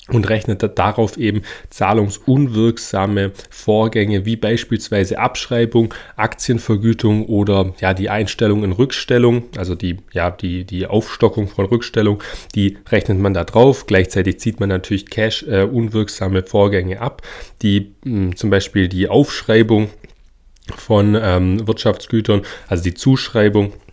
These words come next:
Und so hat man dann quasi den operativen Cashflow. Und das ist die erste Komponente des Free Cashflows und die zweite sind die sogenannten Capa-, Capex. Capex.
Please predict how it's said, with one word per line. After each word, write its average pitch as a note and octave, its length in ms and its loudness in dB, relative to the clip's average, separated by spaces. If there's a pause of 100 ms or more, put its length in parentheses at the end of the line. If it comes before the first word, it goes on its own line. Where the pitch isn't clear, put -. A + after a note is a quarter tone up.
(640)
Und A2+ 120 8
so A2+ 200 10
hat A2 160 2
man G2+ 140 4
dann F2+ 180 2 (240)
quasi F#2 340 -2
den F#2 160 -2
operativen F#2 760 4
Cashflow. F#2+ 560 -6 (640)
Und A2+ 440 4 (640)
das C3+ 200 0
ist F#3 160 -2
die G#2 100 0
erste B2 320 -4
Komponente A#2+ 540 4
des G2 140 -4
Free C#3 180 2
Cashflows D3 640 -2
und G#2 260 -4
die G2 100 -4
zweite C#3 640 -2 (380)
sind A#2 260 2
die A2 80 0
sogenannten G#2 540 0
Capa-, - 420 2 (160)
Capex. - 560 -2 (480)
Capex. - 560 -6